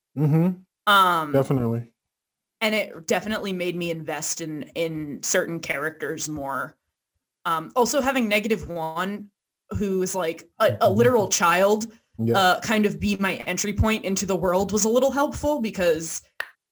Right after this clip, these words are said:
Speaker 2: this is not my world. This is not where I exist. So having a kid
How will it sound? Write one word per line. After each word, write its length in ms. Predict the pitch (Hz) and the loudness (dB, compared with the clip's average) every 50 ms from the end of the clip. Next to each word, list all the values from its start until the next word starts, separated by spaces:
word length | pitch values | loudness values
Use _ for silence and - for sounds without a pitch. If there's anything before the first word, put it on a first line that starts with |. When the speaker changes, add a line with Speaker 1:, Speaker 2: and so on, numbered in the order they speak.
| _ _ _ _ _ _ | _ _ _ _ _ _
Speaker 2:
this 340 | - 190 175 226 214 - - | -6 0 2 2 2 2 2
is 140 | 226 208 180 | 2 4 4
not 260 | 214 196 202 190 - | 4 4 4 2 0
my 320 | 175 180 170 165 139 156 - _ _ - | 0 -2 -2 -2 -4 -6 -10 _ _ -8
world. 340 | 156 120 123 123 - - - - | -6 -6 -6 -6 -8 -8 -4 -2
This 180 | 185 190 190 | -2 0 0
is 160 | 190 190 185 | 0 -2 0
not 240 | 196 196 170 165 151 | 0 -2 -2 -2 -2
where 120 | 165 165 156 | -4 -4 -4
I 100 | 156 156 | -4 -6
exist. 640 | 139 127 151 - 156 - - - - - - - - | -6 -8 -8 -10 -10 -10 -8 -6 -4 -4 -4 -6 -6
So 220 | - - 190 165 | -4 -4 -2 -2
having 360 | 170 180 180 180 180 185 175 | -2 0 -2 -2 -2 -4 -8
a 160 | 165 - 185 185 | -6 -8 -8 -8
kid 500 | - - - 180 180 196 240 240 - | -8 -8 -6 -4 -2 -2 -2 -2 -4